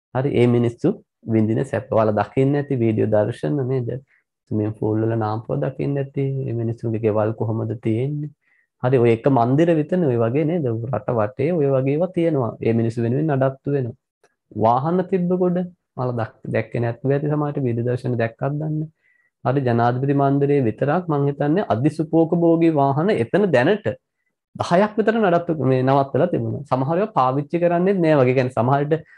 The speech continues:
අර කලින් ජනාධිපතිවරු පාවිච්චි කරපු වාහන වෙන්නේ නැති ඒවා හැමෝම නතර කරලා ඔහේ තියෙනවා.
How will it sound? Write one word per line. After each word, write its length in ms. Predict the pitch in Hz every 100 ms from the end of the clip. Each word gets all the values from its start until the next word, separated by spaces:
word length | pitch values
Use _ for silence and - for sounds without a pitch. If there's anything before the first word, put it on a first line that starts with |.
| -
අර 140 | 117 113
කලින් 380 | 113 117 131 165 165
ජනාධිපතිවරු 720 | 160 165 165 165 160 165 160
පාවිච්චි 380 | 151 151 147 160
කරපු 200 | 160 160
වාහන 300 | 151 156 156
වෙන්නේ 240 | 135 131
නැති 200 | 170 208
ඒවා 140 | 196
හැමෝම 260 | 185 190 202
නතර 300 | 165 - 156
කරලා 260 | 156 220 196
ඔහේ 180 | 202
තියෙනවා. 360 | 208 175 127 131